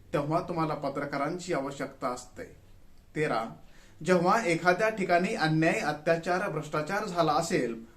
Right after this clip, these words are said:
तर त्या ठिकाणी पत्रकारांची आवश्यकता असते. चौदा, एखाद्या व्यक्तीने किंवा संस्थेने चांगले काम केले असेल,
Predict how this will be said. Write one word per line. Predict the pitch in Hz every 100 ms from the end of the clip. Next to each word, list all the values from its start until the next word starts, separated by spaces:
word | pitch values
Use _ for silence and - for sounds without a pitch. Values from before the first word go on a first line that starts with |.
| -
तर | 151
त्या | 131 147
ठिकाणी | 143 143 139
पत्रकारांची | 135 131 131 135 131 143 165 - 139
आवश्यकता | 117 123 117 - 123
असते. | - - - - - - - - -
चौदा, | 165 156 135 120 - - - - -
एखाद्या | 170 170 202 208 226
व्यक्तीने | 170 160 - 185 214
किंवा | 214 190 202
संस्थेने | 220 165 160 - 190 208
चांगले | 226 170 151 160
काम | 196 202 202
केले | 196 202 196
असेल, | 185 190 151 120 123